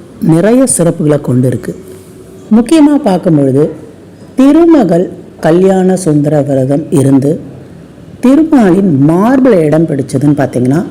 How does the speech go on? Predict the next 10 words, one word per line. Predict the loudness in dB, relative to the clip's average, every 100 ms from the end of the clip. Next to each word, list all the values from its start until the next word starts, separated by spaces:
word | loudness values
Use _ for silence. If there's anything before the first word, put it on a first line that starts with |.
| -12 -6 0
இந்த | 4 4 4 2 0 0
நாளை | 0 0 0
தான் | -2 -2
சொல்லுவாங்க. | -2 -4 -4 -6 -8 -14 -20 -20 -20 -20 -20 -6 -2
அடுத்தபடி | 0 0 0 2 0 -2 -6 -16 -20 -18 -16 -16 -20 -10 -2
கலைமகள் | 2 4 4 4 2 2 2 2
வந்து | 2 2 0 -4 -8 -4
பிரம்மாவின் | 0 2 4 2 2 2 2 0
நாவில் | 0 0 0 0 -2 -8 -18 -20 -20 -20 -20 -8 0 4
இந்த | 4 4